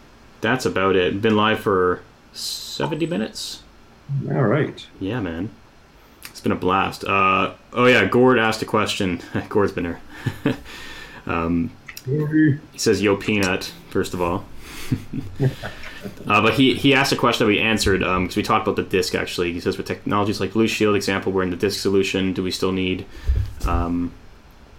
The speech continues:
Speaker 1: <laughs> he asked, "Answer my question. Do we still need additional protection while outside? Contrast Faraday tech comp-, uh, compared to Blue Shield effectiveness."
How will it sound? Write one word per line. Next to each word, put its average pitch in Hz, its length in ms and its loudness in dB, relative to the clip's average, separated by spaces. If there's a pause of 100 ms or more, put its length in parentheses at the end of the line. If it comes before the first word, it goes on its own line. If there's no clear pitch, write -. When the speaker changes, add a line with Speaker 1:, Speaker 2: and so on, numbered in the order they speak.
(160)
Speaker 1:
<laughs> - 920 -20
he 120 160 2
asked, 85 460 -2
"Answer - 180 -6
my 87 140 -4
question. 90 460 -8 (460)
Do - 100 -2
we 110 60 4
still 117 220 2
need 113 100 4
additional 104 380 2
protection 101 460 0
while 98 120 4
outside? 104 600 0 (380)
Contrast 101 800 0 (1120)
Faraday 104 520 0
tech - 360 -6
comp-, - 260 -6 (160)
uh, 101 160 -2
compared 95 440 -4
to - 100 -6
Blue 95 200 -4
Shield 98 300 -4
effectiveness." - 840 -10